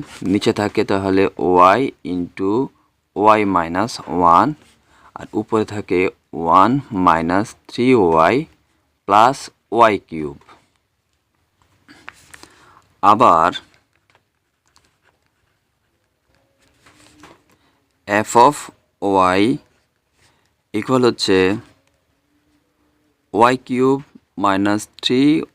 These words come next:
ওয়াই স্কয়ার প্লাস ওয়ান by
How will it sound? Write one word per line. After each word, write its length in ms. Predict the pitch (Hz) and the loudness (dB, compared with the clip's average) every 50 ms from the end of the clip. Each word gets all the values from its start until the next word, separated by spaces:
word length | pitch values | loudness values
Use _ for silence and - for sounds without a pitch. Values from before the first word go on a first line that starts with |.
| _ - 90 | _ -6 -2
ওয়াই 240 | 95 95 95 98 104 - - - 104 104 - | 2 2 2 2 0 -2 -4 -6 -6 -6 -8
স্কয়ার 440 | - - - 107 107 113 123 131 147 139 - | -8 -2 0 2 2 2 2 2 0 -4 -6
প্লাস 320 | - 90 92 95 98 107 110 - - _ _ - 90 | -4 0 2 2 2 2 -2 -6 -14 _ _ -10 -4
ওয়ান 280 | 92 90 90 95 107 - - 170 175 - - - 80 92 90 | -2 2 4 4 4 2 0 -6 -10 -16 -10 -8 -4 0 2
by 260 | 95 87 87 90 | 4 4 4 2